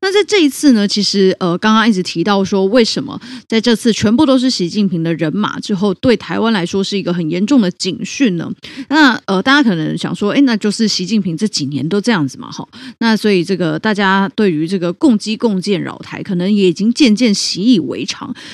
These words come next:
但是有一件非常重要的事情，就是在这次的中共二十大闭幕的时候，其中一个是修改党章，哦，那里面呢，他就把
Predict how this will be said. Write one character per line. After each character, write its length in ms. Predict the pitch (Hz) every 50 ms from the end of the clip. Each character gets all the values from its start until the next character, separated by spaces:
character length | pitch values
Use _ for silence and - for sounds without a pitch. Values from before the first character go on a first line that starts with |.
| - -
但 120 | - 359
是 120 | 349 370 339
有 140 | 240 196
一 20 | 196
件 180 | 233 285 269
非 160 | 247 - 311 320
常 220 | 311 247 208 220
重 220 | - - 330 269
要 160 | 269 269 240 196
的 60 | 202
事 140 | - - 220
情， 160 | 185 190 165
就 140 | 147 208 202
是 160 | - 220 202
在 240 | - - - 254 240
这 240 | - - 302 302
次 320 | 262 - - - 269 247 202
的 140 | 196 185 175
中 180 | - 254 254
共 160 | 254 269 220
二 140 | - - 240
十 120 | 220 - 214
大 160 | - 208 202
闭 220 | - - 233 214 196
幕 160 | 202 208 196
的 140 | 170 165 165
时 160 | - - 170
候， 180 | 185 202 185 - - - - _
其 140 | - - 226
中 200 | 220 339 339 294
一 60 | 269
个 140 | 247 208 190
是 140 | - 220 214
修 260 | - - 240 214 202
改 180 | - 156 127 131
党 320 | - 151 147 151 151 160 -
章， 280 | - 208 - 185 202 - - - - - -
哦， 80 | - 160
那 120 | - 262 311
里 200 | 262 220 180 175
面 220 | 233 311 370 330
呢， 140 | 285 262 247
他 160 | 247 247 254
就 120 | 233 277 254
把 300 | - - 160 - -